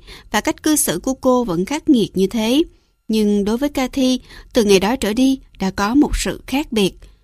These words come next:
Cô Jane chẳng hề trìu mến với cô bé. Đó không phải là tính cách của cô, nhưng cô lịch sự và chu đáo, và theo cung cách khô khan, cô thân thiện, và dần dần Cathy có một cảm giác quý mến cô,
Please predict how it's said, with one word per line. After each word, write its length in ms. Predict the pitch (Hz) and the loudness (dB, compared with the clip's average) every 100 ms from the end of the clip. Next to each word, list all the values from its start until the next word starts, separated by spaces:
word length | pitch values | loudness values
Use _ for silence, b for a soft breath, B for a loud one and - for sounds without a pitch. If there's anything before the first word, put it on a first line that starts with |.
| _ _ _ | _ _ _
Cô 100 | - | 0
Jane 360 | 220 226 208 208 | 2 2 2 0
chẳng 220 | 175 220 | -2 0
hề 300 | 262 220 175 | 0 2 0
trìu 240 | - 185 | 0 0
mến 260 | 185 202 247 | 2 0 0
với 120 | 294 | -2
cô 160 | 294 254 | -2 0
bé. 300 | 240 262 349 b b _ | 0 0 -2 b b _
Đó 320 | 202 196 196 | -4 -2 -4
không 140 | 262 240 | -6 -6
phải 100 | 180 | -4
là 100 | 185 | -4
tính 240 | - 226 | -4 -4
cách 240 | 262 330 - | -2 -4 -6
của 100 | - | -8
cô, 360 | - 254 254 b b b _ | 0 2 2 b b b _
nhưng 220 | 214 208 | -2 0
cô 140 | 196 214 | 0 -2
lịch 140 | 190 | -2
sự 360 | - 208 110 170 | -2 -2 -4 -4
và 120 | 175 | -4
chu 260 | - 254 | 0 0
đáo, 340 | 254 240 254 349 B B B _ | 2 0 2 0 B B B _
và 260 | 208 190 185 | 0 0 0
theo 160 | 269 | -2
cung 240 | 269 285 269 | 0 0 0
cách 160 | 330 - | -2 -2
khô 280 | - 294 | 2 2
khan, 320 | 277 302 285 277 b b _ _ | 2 2 2 0 b b _ _
cô 300 | 226 220 214 | 2 2 2
thân 280 | - 277 254 | 0 0 0
thiện, 380 | 247 220 165 170 B B B | 0 0 0 -2 B B B
và 80 | 226 | -2
dần 260 | 202 185 180 | 0 0 2
dần 240 | 196 180 b b _ | 0 0 b b _
Cathy 400 | 277 269 277 269 | -4 0 0 2
có 160 | 269 320 | 0 2
một 200 | 254 - | 2 0
cảm 220 | 170 190 | -4 -2
giác 260 | 254 294 - - | -2 -2 -6 -2
quý 220 | 254 277 | 2 6
mến 260 | 285 277 330 | 6 6 2
cô, 240 | - 277 | 4 4